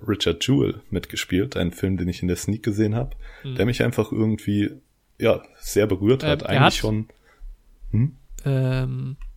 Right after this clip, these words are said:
Speaker 2: Best Adapted Screenplay gewonnen, ja.
Speaker 1: Ah, okay. Ja.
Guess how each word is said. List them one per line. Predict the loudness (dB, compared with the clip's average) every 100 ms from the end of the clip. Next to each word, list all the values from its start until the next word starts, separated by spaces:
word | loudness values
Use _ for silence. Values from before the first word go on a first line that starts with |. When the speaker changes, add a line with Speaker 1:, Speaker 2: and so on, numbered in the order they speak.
| -14 -16 _
Speaker 2:
Best | 4 4 0
Adapted | 0 0 -2
Screenplay | -6 -2 -2 -2 -6
gewonnen, | -6 -12 -14
ja. | -18 _ _ _ _ _ _ _ _ _ _ _
Speaker 1:
Ah, | 0 0
okay. | 0 -8 -10 -14 -20 _ _ _ -20 _ -2
Ja. | 2 2